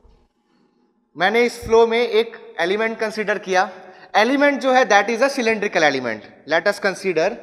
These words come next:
let us consider a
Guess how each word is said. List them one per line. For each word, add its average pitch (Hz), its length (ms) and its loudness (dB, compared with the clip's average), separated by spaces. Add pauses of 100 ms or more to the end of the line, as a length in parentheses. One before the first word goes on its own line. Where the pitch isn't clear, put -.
(400)
let 151 380 -2 (460)
us 143 260 -2 (300)
consider 139 580 -6 (2500)
a 156 140 0